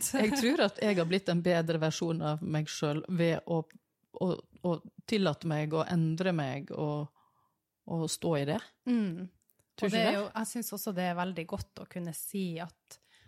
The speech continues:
Speaker 2: man kan ikke alt, og jeg tok feil der, jeg mente det da, men ikke
Speaker 1: Mm.
Speaker 2: nå lenger.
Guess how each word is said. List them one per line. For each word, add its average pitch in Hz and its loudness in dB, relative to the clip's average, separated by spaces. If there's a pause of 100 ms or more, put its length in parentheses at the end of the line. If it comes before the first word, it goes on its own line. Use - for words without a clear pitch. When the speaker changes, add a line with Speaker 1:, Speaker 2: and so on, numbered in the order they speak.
(160)
Speaker 2:
man 190 -2
kan 196 -2
ikke 165 -8
alt, - -10 (580)
og 175 -2
jeg 180 -4
tok - -14
feil 233 -2
der, 220 -4
jeg 220 -4
mente 190 -2
det 175 -6
da, 226 -2
men 185 -2 (520)
ikke 190 -4
Speaker 1:
Mm. 190 0
Speaker 2:
nå 196 0
lenger. 190 -4